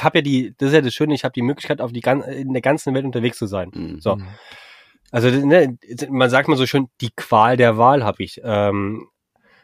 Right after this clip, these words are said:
Speaker 1: aber wenn's mich innerlich nicht ruft, dann mach ich das nicht. Und von daher will ich jetzt auch, deswegen hab ich's vorhin auch so gesagt, ähm, auf meine innere Stimme dann auch hören und gucken, was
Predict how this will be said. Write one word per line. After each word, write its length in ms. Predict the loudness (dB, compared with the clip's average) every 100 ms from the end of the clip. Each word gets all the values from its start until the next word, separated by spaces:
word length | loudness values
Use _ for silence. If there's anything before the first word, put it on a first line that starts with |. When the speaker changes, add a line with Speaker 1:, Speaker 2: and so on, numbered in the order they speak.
| _ _
Speaker 1:
aber 400 | 2 4 4 0 _ _ _ _ _ _ _ _ _ _ _
wenn's 360 | 0 0 2 -2
mich 160 | 0
innerlich 320 | 2 2 2
nicht 260 | -2 -4 0
ruft, 440 | 0 0 -4 -18 -4
dann 400 | 0 0 0 2
mach 160 | 2
ich 80 | 2
das 80 | -2
nicht. 140 | -10 -8
Und 60 |
von 180 | -4 0
daher 460 | 0 2 4 2 0
will 180 | -2 0
ich 140 | 0
jetzt 180 | 0 -2
auch, 140 | -4 -4
deswegen 280 | -4 2
hab 60 | 2
ich's 80 | 2
vorhin 180 | -4 -4
auch 120 | -4
so 140 | -6
gesagt, 360 | -4 2 2 0 -10 -20 -20 _ _ -4
ähm, 460 | 0 2 0 -4 _ _ _ _ _ _ -6
auf 180 | -4 0
meine 220 | 2 2
innere 320 | 2 2 0
Stimme 260 | 0 0 2
dann 140 | 2
auch 160 | 0 0
hören 140 | 0
und 80 | 0
gucken, 360 | -2 -6 -2 -2
was 360 | -2 -4 -14